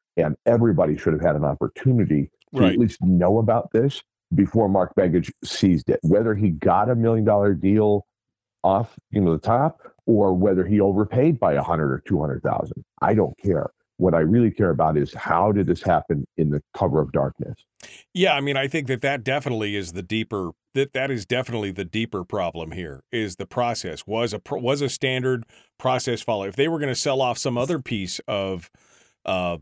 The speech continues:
Speaker 2: government property, municipal property, would this be, would this process be, uh, followed in exactly the same way, or would there be a totally different process? I mean, I have questions about that, um, because
Speaker 1: And, and before we,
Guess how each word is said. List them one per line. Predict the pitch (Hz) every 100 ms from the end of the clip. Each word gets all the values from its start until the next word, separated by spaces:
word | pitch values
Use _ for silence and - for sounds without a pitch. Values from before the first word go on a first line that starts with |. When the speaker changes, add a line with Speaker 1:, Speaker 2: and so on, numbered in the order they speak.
| - -
Speaker 2:
government | 120 110 101 92
property, | 113 98 107 101 101
municipal | 101 104 - 92 92
property, | 107 95 98 92 95
would | 92 107 90
this | 123 117
be, | - 120 113 110
would | - 113 95
this | 139
process | - 143 135 139 117 107
be, | 113 113 107 104 - _ _ _ -
uh, | 110 104
followed | - 139 139 123 104 101 98 - _ 135
in |
exactly | 120 92 123 117 117
the | 101
same | - 113 107
way, | 147 139
or | 123 117
would | 120
there | 117 107
be | 113
a | 107
totally | - 117 107 98
different | 113 120 101
process? | 90 87 73 - - 92
I |
mean, | 98 95
I | 104
have | 104 -
questions | 120 110 - 95 90
about | 90 85 -
that, | 104 90 80 _ _ - _ _ -
um, | 95 90 90 90 92 -
because | 113 107 123 123 127 170 -
Speaker 1:
And, |
and | 170
before | 170 - 202 202
we, | 180 147